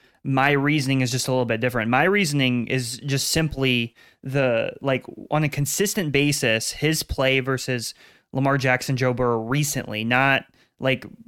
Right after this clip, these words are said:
who, I don't care about Lamar's twenty nineteen M V P. That was irrelevant to me ranking him second. But Josh Allen is,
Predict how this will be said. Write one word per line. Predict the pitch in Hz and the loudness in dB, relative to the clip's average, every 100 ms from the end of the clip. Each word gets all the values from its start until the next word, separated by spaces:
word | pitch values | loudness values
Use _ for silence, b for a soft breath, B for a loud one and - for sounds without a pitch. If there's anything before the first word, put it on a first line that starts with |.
| - - 131 | -20 -12 -6
who, | 147 | -2
I | 147 | 2
don't | 165 | 0
care | 151 151 139 | 2 0 2
about | 127 120 | 2 2
Lamar's | 127 123 117 113 | 2 2 0 -2
twenty | - 151 131 | -4 -2 0
nineteen | 117 120 - | 2 0 -2
M | 120 107 | -2 -2
V | 110 | -6
P. | 120 113 113 | -4 -4 0
That | 117 120 | 0 0
was | 120 | 0
irrelevant | 120 120 113 107 - | 0 0 0 -4 -6
to | - | -6
me | 117 | -4
ranking | 113 107 110 | -2 -4 -6
him | 104 | -6
second. | 107 113 110 - - B B B | -4 -6 -6 -14 -14 B B B
But | 131 123 - _ _ - | 0 0 -2 _ _ -10
Josh | 127 139 147 147 | -2 2 2 2
Allen | 127 131 131 127 117 113 - _ _ - | 2 2 2 2 0 -2 -6 _ _ -2
is, | 143 | 0